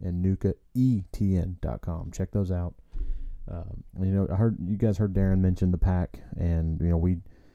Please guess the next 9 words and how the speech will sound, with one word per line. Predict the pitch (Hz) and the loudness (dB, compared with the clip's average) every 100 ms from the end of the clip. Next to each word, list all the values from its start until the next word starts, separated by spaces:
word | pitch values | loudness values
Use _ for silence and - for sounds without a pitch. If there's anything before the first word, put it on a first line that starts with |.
| - - - - | -20 -20 -20 -6
uh, | 85 87 85 | -4 -2 4
just | 101 - | 4 6
had | 101 | 4
a | 98 | 4
meeting | 95 101 92 92 82 - - - - - | 4 4 4 2 0 -6 -14 -16 -8 0
early | 104 101 | 4 6
this | 98 95 - | 6 4 4
week, | 101 95 - - - - - - - - - - | 4 2 -2 -14 -16 -20 -20 -20 -20 -20 -16 -6
um, | 92 80 80 82 | -2 0 -2 -4